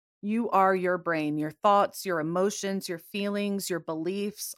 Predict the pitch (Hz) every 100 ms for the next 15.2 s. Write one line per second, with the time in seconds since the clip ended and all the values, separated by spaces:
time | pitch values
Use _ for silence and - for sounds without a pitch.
0 | - 208 220 240 247 220 185 175 - 170
1 | 160 170 165 156 147 143 143 - - -
2 | - _ _ _ _ _ _ 214 214 202
3 | 196 180 170 190 202 196 185 190 - 190
4 | - 202 202 180 147 160 156 151 151 160
5 | 185 170 156 160 - 151 - 151 160 190
6 | - 170 160 156 156 147 - _ _ _
7 | _ _ _ _ _ _ _ 226 - 196
8 | 190 202 226 - 233 208 208 208 185 185
9 | 196 226 _ _ - 190 202 - 196 -
10 | 175 170 196 233 247 - 196 185 175 175
11 | - - _ _ - 247 262 330 233 214
12 | 214 214 208 202 156 190 180 185 - 180
13 | 175 170 160 - - 160 143 160 - -
14 | - 180 165 170 202 185 - 214 208 214
15 | 240